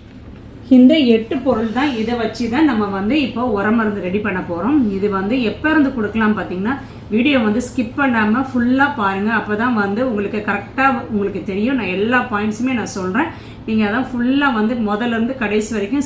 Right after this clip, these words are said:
ஸ்கிப் பண்ணாம பாருங்க. அப்பதான் உங்களுக்கு வந்து கரெக்டான விஷயங்கள் எல்லாமே தெரியும்.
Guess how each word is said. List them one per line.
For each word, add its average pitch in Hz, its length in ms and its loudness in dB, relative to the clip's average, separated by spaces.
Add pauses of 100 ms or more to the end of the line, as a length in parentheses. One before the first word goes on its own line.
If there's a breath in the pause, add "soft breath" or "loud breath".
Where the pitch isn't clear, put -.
ஸ்கிப் 233 240 -4
பண்ணாம 233 360 0
பாருங்க. 208 280 -2
அப்பதான் 202 340 -2
உங்களுக்கு 185 280 -4
வந்து 285 160 -2 (400 loud breath)
கரெக்டான 220 480 -2
விஷயங்கள் 202 400 -2
எல்லாமே 202 340 -2
தெரியும். 190 460 -2